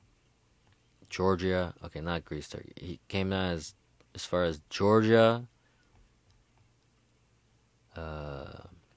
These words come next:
Albania, Bulgaria, Romania, all the stuff right here.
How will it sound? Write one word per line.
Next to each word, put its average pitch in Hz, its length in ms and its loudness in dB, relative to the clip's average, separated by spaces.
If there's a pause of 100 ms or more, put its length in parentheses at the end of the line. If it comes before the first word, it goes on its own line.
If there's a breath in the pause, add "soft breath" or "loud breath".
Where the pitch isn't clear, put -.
(1200)
Albania, 101 1040 -2 (2750)
Bulgaria, 95 880 -2 (220)
Romania, 80 520 -6
all 95 300 0
the 104 80 -2
stuff - 380 -2
right 80 180 0
here. 73 200 -12